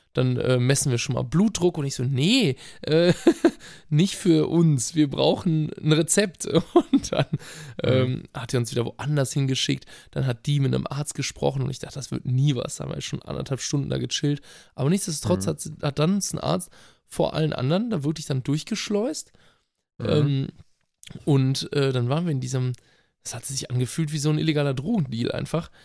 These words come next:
Speaker 1: Äh,
Speaker 2: <laughs>
Speaker 1: aber der, der Arzt war sehr jung und sehr nett und meinte dann so am Ende so, habe ich ihm das erklärt und dann so, „Ach so, ja klar, wie viel, was braucht ihr denn genau?“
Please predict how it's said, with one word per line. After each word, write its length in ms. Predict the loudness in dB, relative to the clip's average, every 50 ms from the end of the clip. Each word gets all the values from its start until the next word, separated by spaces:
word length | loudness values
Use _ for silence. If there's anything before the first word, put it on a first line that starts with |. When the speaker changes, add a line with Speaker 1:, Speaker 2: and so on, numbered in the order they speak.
| -20 _ _ -6
Speaker 1:
Äh, 360 | -2 0 2 2 4 6 6 6 6 4 2
Speaker 2:
<laughs> 180 | 4 4 2 2
Speaker 1:
aber 400 | 4 4 4 4 4 4 2 0
der, 180 | 0 0 0 0
der 420 | -2 -6 -10 -8 -6 -6 -4 -2
Arzt 220 | -2 -2 -2 -2
war 100 | -2 0
sehr 220 | 0 2 2 2 2
jung 260 | 2 2 2 2 2
und 100 | 2 0
sehr 100 | 0 0
nett 260 | 0 0 0 -2 -4 -8 -6
und 120 | -4 -2 0
meinte 260 | 0 0 0 0 0
dann 160 | 0 -2 0
so 100 | 0 0
am 100 | -2 0
Ende 160 | -2 -4 -4
so, 240 | -2 -4 -4 -4 -4
habe 100 | -4 -4
ich 100 | -4 -4
ihm 80 | -4 -4
das 220 | -4 -4 -6 -6
erklärt 300 | -8 -8 -4 -4 -4 -2
und 80 | -2 -2
dann 100 | -2 -2
so, 120 | -2 -4 -6 -8 _ _ _ _
„Ach 60 | -6 0
so, 300 | 2 4 4 4 2 2
ja 120 | 2 0 0
klar, 300 | 2 2 2 2 2 0 -2 -8 -20 -20 _ _ _ _ _ _
wie 100 | -4 -4
viel, 140 | -4 -2 0
was 120 | 0 0
braucht 240 | 2 2 2 2 4
ihr 60 | 2
denn 100 | 2 2
genau?“ 300 | 2 2 2 2 0 0